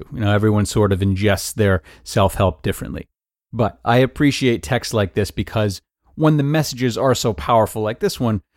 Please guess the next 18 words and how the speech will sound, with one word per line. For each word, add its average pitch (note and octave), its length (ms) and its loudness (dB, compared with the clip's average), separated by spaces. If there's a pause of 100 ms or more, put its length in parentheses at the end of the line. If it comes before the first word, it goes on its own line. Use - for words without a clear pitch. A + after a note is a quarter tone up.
(160)
particularly A#2 560 0
Matt's G#2+ 300 -2
truth - 260 0
about G2+ 300 0
this G#2+ 200 -4
way A2+ 160 4
that G2+ 140 0
we G#2 140 2
often G2+ 340 2
compound G#2+ 680 -2
our F#2+ 180 0
pain G#2 360 0
by F#2+ 200 -2 (260)
feeling G2+ 400 0
bad G2+ 260 2
about F#2 220 -2
feeling G2 320 -2
bad, G2+ 340 2